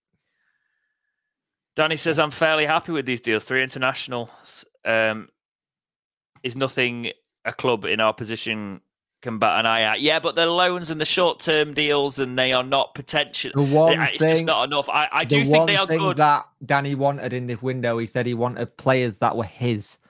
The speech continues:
Speaker 2: that he can start to build with something. This is
Speaker 1: Mm.
Speaker 2: not that he can build with. He knows he's gotta give it back.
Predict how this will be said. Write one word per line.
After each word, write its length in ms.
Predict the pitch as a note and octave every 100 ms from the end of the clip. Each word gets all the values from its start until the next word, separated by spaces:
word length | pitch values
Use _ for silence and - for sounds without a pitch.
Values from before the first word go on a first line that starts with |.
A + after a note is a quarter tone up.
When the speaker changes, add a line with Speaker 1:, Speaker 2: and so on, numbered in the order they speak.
| _ _ C3
Speaker 2:
that 100 | A2+
he 40 |
can 160 | A#2+ G#2+
start 320 | - B2 - -
to 60 |
build 360 | G2 B2 A#2+ G2+
with 100 | G#2+
something. 440 | A2+ F#2+ G#2+ G2 - _ _ _ _ _
This 200 | B2+ A#2
is 120 | C3+
Speaker 1:
Mm. 40 | A2
Speaker 2:
not 220 | C3 -
that 100 | B2
he 60 | G#2+
can 140 | A2 G#2
build 320 | B2+ A#2+ A2+
with. 160 | G2 F2+
He 120 | A#2
knows 240 | A#2+ A#2
he's 100 | G#2+
gotta 200 | G2 A2+
give 160 | G2+ G#2+
it 140 | G#2+ -
back. 420 | A2+ - -